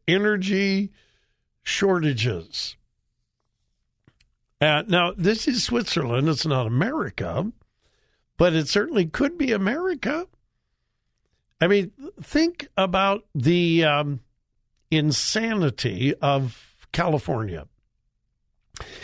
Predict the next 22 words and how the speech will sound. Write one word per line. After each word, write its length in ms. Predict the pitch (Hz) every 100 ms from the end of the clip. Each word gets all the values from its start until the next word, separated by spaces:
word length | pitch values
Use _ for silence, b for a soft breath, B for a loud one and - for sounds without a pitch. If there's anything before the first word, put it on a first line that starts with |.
| B B
They 160 | 156
have 120 | 165 143
passed 380 | 202 254 254
legislation 840 | 240 220 180 196 170 170 131 - 135
in 160 | 131 135
California 720 | 156 175 180 151 120 117 123
to 100 | 139
get 160 | 135 -
rid 560 | 117 131 208 185 101 131 -
of 200 | 123 113 - -
all 540 | 165 190 208 226 214 _ _ _ - 123
gasoline, 1040 | 110 170 202 - 202 190 185 180 180 180 160 b b b b
fossil 560 | - 170 202 - 196
fuel 520 | 160 175 170 165 160 160
cars, 600 | - 175 170 175 156 -
trucks, 420 | - 165 151 -
gasoline, 720 | 147 165 160 - 170 160 156
diesel, 500 | 135 156 135 160 139
and 160 | 131 127
so 220 | - 165
forth 320 | - 147 139
by, 600 | 139 135 135 139 139 135